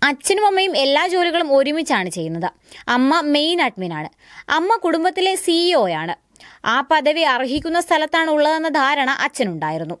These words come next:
പണ്ടു മുതലേ വീട്ടിൽ ഭക്ഷണം ഉണ്ടാക്കുകയാണെങ്കിൽ ചപ്പാത്തി കുഴയ്ക്കുന്നത് അച്ഛനായിരിക്കും, അമ്മയായിരിക്കും പരത്തുന്നത്. അമ്മ പാത്രം കഴുകുമ്പോൾ തുടച്ചു വെക്കുന്നത് അച്ഛനായിരിക്കും.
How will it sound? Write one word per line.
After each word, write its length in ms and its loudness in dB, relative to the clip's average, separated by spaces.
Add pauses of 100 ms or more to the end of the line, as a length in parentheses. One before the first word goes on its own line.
(160)
പണ്ടു 300 0
മുതലേ 300 2
വീട്ടിൽ 300 0
ഭക്ഷണം 440 0
ഉണ്ടാക്കുകയാണെങ്കിൽ 800 0
ചപ്പാത്തി 520 0
കുഴയ്ക്കുന്നത് 460 0
അച്ഛനായിരിക്കും, 680 -2 (100)
അമ്മയായിരിക്കും 680 0
പരത്തുന്നത്. 520 -2 (220)
അമ്മ 300 2
പാത്രം 420 0
കഴുകുമ്പോൾ 440 2
തുടച്ചു 420 0
വെക്കുന്നത് 340 0
അച്ഛനായിരിക്കും. 600 -4